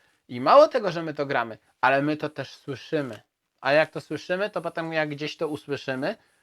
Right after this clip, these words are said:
to ja już mówiłem o tym w poprzednim filmie, to potrafimy to usłyszeć i będziemy mogli sobie to powtarzać. Teraz tak,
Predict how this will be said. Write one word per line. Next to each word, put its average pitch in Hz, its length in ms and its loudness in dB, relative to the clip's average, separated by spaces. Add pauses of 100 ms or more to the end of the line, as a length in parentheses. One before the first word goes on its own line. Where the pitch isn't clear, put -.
(300)
to 160 240 8
ja 165 120 8
już 160 120 0
mówiłem 165 320 -2
o 156 60 0
tym 156 200 -8 (380)
w 151 340 4
poprzednim 175 420 0
filmie, 156 340 -4 (300)
to 202 120 0
potrafimy 175 640 0
to - 140 -8
usłyszeć 165 600 -6
i 160 100 -8
będziemy 151 760 0
mogli 156 480 -4
sobie 123 540 -8 (360)
to 101 260 -10 (220)
powtarzać. - 720 0 (1200)
Teraz 170 320 8
tak, - 300 -6